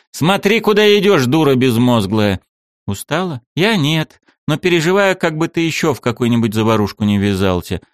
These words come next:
Умеешь ты находить себе проблемы на ровном месте". Напарники пропустили впереди себя полностью занавешенный паланкин, который почти бегом несла четвёрка бритых наголо парней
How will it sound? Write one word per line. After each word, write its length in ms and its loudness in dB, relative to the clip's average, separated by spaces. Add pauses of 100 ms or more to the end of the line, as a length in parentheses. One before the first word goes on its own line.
(120)
Умеешь 440 0
ты 100 -6
находить 440 -4
себе 280 -4
проблемы 640 -2
на 160 0
ровном 340 -2
месте". 640 -6 (800)
Напарники 520 -2
пропустили 640 -4
впереди 400 -6
себя 340 -4
полностью 520 -4
занавешенный 680 -4
паланкин, 760 -4 (320)
который 340 -2
почти 420 -8
бегом 500 -2
несла 340 -4
четвёрка 560 -6
бритых 440 -6
наголо 380 -2
парней 640 -2